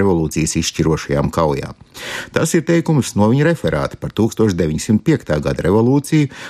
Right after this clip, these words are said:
ar kuru viņš uzstājās gados jaunu šveiciešu sociālistu auditorijā.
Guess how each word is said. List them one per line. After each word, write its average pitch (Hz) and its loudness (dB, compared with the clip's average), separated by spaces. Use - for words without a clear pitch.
ar 120 0
kuru 120 2
viņš 110 0
uzstājās 117 0
gados 80 -2
jaunu 117 2
šveiciešu 82 0
sociālistu 80 0
auditorijā. - -4